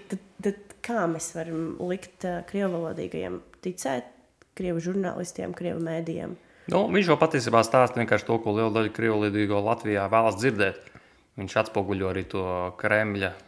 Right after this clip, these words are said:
Speaker 2: ā, pusi, kaut kādas tās, ā, tēmas, naratīvu, bet, ā,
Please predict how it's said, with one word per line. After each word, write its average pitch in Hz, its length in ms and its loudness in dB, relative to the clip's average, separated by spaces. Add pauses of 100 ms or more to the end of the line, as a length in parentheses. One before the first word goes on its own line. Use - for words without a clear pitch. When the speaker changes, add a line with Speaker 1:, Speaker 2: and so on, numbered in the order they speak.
(180)
Speaker 2:
ā, 98 140 -2 (100)
pusi, 127 480 0
kaut 104 220 0
kādas 95 260 -2
tās, 95 300 -4 (100)
ā, 92 320 -6
tēmas, 117 560 -2
naratīvu, 113 600 4 (540)
bet, 101 280 -10
ā, 98 140 -4